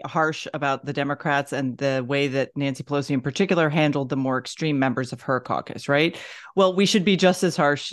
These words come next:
talking about the Republicans right now, because the idea that a very small group is holding hostage the speakership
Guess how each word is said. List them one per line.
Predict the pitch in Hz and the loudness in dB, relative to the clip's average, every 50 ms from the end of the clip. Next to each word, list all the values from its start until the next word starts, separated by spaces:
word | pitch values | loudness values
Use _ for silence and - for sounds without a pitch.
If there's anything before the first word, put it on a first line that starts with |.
| - | -6
talking | - 170 156 147 147 147 | -2 0 0 2 2 0
about | 131 135 131 | 0 0 0
the | - 135 | 0 -2
Republicans | 135 127 - 143 135 151 151 - 190 190 185 - | -4 -4 -4 -4 -2 -2 -2 0 0 -2 0 2
right | 202 196 190 | 2 2 2
now, | 190 202 196 196 208 | 4 4 4 4 2
because | 196 214 190 - 185 160 - | 2 0 0 0 0 -2 0
the | - 175 | 0 2
idea | 175 170 170 147 185 190 202 190 | 2 2 2 2 0 0 0 2
that | 165 165 151 | 0 0 -2
a | 151 | -2
very | 135 131 160 160 165 165 | 0 0 0 0 0 0
small | 160 - - - 175 160 160 156 160 | -4 -6 -10 -6 -2 0 0 0 -2
group | 156 131 - 147 151 151 143 - | -4 -4 -4 -4 -4 -4 -4 -4
is | - 139 - | -6 -6 -4
holding | - 165 156 147 147 139 139 | -2 -2 0 0 0 0 0
hostage | 131 143 143 147 147 - - 151 135 123 - | 2 2 2 2 2 0 -4 -6 -6 -6 -6
the | - 147 | -8 -8
speakership | 139 - - 165 151 - 160 143 - - 131 120 - - | -8 -4 -2 -2 0 2 0 0 2 2 2 2 0 -2